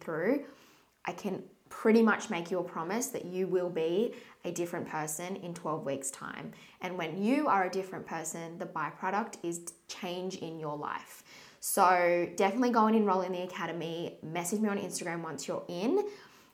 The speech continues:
I am answering questions over on Instagram today. So if you have a burning question, make sure you just shoot me a D M on Instagram, and I'm happy to clarify anything. I really want this process of investing in yourself to feel really fucking good,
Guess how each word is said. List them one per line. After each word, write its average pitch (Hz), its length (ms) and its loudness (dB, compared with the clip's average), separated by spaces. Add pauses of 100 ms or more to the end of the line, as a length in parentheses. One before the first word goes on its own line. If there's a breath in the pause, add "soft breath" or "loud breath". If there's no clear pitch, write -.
I 196 100 6
am 202 120 4
answering 190 400 -2
questions 190 400 -6
over 170 200 -2
on 165 100 -6
Instagram 170 540 -8
today. 175 480 -2
So 170 200 -6
if 160 280 -4
you 175 60 -8
have 180 300 -4
a 175 40 -2
burning 170 300 -4
question, 170 480 -10
make 175 180 -6
sure 202 140 -2
you 190 40 0
just 185 160 -2
shoot - 120 -6
me 170 160 -6
a 160 220 -6
D 160 200 -4
M 151 180 -8
on 156 180 -10
Instagram, 165 580 -8
and - 100 -8
I'm 151 140 -10
happy 160 400 -6
to 175 100 -8
clarify 156 600 -6
anything. 214 640 0 (240 loud breath)
I - 80 -2
really 185 300 4
want 170 200 0
this 170 120 -8
process 160 580 -6
of - 180 -8
investing 165 520 -6
in 165 100 -10
yourself 156 460 -6
to - 100 -10
feel 156 460 -4 (280 loud breath)
really 180 600 0 (120)
fucking 165 560 -8
good, - 380 -10